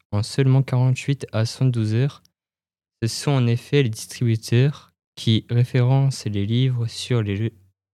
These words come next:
les logiciels comme Dilicom ou Electre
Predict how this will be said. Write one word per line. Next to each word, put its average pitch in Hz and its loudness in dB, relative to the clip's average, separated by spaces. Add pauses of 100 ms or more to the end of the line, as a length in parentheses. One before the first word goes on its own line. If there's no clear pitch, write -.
(120)
les 101 -4
logiciels 127 -2 (500)
comme 117 2 (120)
Dilicom 123 -2 (260)
ou 113 -2 (360)
Electre 117 -2